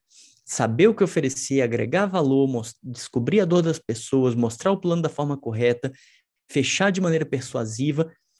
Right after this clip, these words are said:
tudo isso analisando o que você tá fazendo e repetindo e melhorando o processo. É simples, é extremamente fácil de se colocar em ação e, melhor de tudo, dá resultado.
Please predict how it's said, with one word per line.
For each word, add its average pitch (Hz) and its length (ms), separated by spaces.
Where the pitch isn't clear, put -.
tudo 214 260
isso 165 220
analisando 151 760
o 175 40
que 170 80
você 165 200
tá 147 140
fazendo 131 680
e 147 120
repetindo 143 680
e - 20
melhorando 135 500
o 127 40
processo. - 640
É 110 80
simples, 277 800
é - 40
extremamente 156 600
fácil 196 500
de 165 80
se - 80
colocar 156 340
em 139 100
ação 110 460
e, 143 340
melhor 135 340
de 131 120
tudo, 113 360
dá 117 140
resultado. 113 680